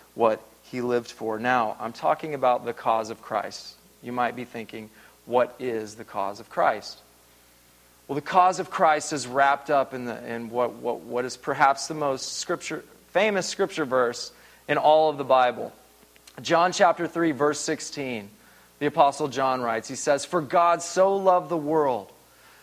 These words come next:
that he gave his only begotten Son, that whosoever would believe in him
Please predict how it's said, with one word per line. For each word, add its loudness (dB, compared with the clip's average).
that -2
he 4
gave 6
his 0
only 2
begotten 4
Son, 0
that -6
whosoever -2
would -4
believe -4
in -4
him -8